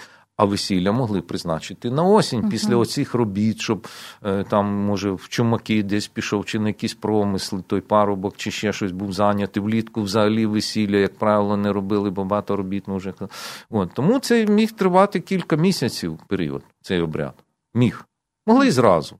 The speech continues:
Speaker 2: Мгм.
Speaker 1: Тобто, але таке. Тобто на це все було час. І от казали, гарна дівка, як засват.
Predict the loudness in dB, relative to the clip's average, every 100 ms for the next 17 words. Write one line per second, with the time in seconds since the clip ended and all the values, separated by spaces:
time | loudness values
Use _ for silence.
0 | -8 -6 -4 -2 0 2 2 2 -2 -4
1 | -6 -6 -16 -20 _ -4 0 2 4 2
2 | 2 2 0 2 0 0 0 0 -2 -2
3 | 0 4 4 4 4 4 4 0 0 -2
4 | 0 2 2 0 -2 2 4 4